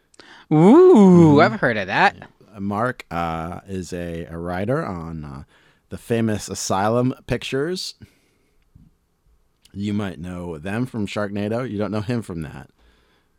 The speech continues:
Speaker 2: But
Speaker 1: Oh.
Speaker 2: you, you know him from Triassic World. Yes, he wrote that.
Speaker 1: Ah.
Speaker 2: So,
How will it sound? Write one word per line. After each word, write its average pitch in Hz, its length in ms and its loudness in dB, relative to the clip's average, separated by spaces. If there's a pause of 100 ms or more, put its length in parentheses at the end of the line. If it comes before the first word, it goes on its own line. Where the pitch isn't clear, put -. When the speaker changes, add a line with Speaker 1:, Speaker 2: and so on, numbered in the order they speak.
Speaker 2:
But 80 220 -10
Speaker 1:
Oh. - 80 -8
Speaker 2:
you, 104 160 -8
you 104 140 -8
know 92 140 -8
him 98 160 -8
from 85 280 -10
Triassic 95 680 -8
World. 87 480 -10
Yes, 69 300 -18
he 85 140 -18
wrote 80 240 -18
that. - 280 -20 (500)
Speaker 1:
Ah. 302 500 -4 (380)
Speaker 2:
So, 87 580 -8